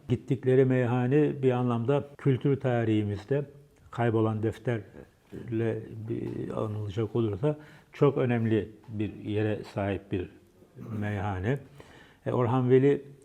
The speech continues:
çok genç yaşta ölmüş, olağanüstü iyi bir şair. Melih Cevdet oyundakileri söylüyor. Oktay Rıfat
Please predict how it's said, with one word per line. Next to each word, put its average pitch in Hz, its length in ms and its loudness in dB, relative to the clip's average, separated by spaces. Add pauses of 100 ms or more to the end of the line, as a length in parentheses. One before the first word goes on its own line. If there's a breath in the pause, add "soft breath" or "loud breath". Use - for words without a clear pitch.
çok 113 260 -4
genç 123 280 2
yaşta 113 280 -4
ölmüş, 104 360 -2
olağanüstü 117 640 0
iyi 95 260 -4
bir 87 200 -6
şair. 98 600 -6
Melih 117 320 4
Cevdet 127 440 2
oyundakileri 113 580 0
söylüyor. 98 200 -4
Oktay 107 280 -2
Rıfat 110 240 -4